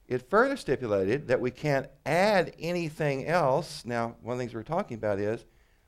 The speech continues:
we did add the Confession of Faith in nineteen sixty-four. So we can add stuff. But the restrictor rule said this,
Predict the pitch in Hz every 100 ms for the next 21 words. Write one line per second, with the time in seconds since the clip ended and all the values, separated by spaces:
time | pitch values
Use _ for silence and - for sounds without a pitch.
0 | _ - 120 107 170 220 - 123 117 127
1 | 127 120 127 120 - 107 - 101 113 104
2 | 107 104 104 104 104 101 - 104 - 147
3 | 71 - _ _ _ _ _ _ _ _
4 | - 117 120 143 151 185 165 107 - 82
5 | - _ _ _ _ - - - - -
6 | 117 110 110 - 165 151 131 117 107 120
7 | 120 104 78